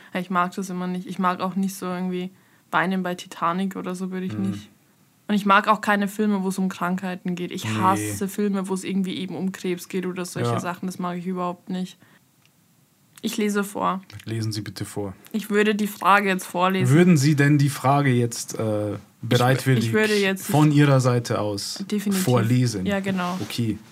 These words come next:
Speaker 1: Okay.
Speaker 2: Sag an.
Speaker 1: Abstand nehmen von der besten Freundin, weil unterschiedliche Situationen im Leben. Wir haben Kinderwunsch und sind in Behandlung. Sie hat zwei Kinder und weiß um unsere Situation.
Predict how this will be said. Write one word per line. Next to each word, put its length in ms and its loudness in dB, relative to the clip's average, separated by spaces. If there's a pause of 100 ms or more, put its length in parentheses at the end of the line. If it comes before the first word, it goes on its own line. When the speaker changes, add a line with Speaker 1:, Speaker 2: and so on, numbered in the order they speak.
(220)
Speaker 1:
Okay. 280 -8 (1200)
Speaker 2:
Sag 160 -6
an. 120 -6 (1200)
Speaker 1:
Abstand 560 2
nehmen 320 0
von 200 -2
der 100 0
besten 420 -4
Freundin, 680 -4 (180)
weil 260 2
unterschiedliche 720 -4
Situationen 840 -4
im 140 -2
Leben. 420 -4 (260)
Wir 200 0
haben 260 4
Kinderwunsch 840 0
und 180 0
sind 220 0
in 140 0
Behandlung. 720 -2 (140)
Sie 240 -2
hat 120 -4
zwei 300 2
Kinder 680 -2
und 220 -2
weiß 280 2
um 100 -6
unsere 360 -4
Situation. 760 -8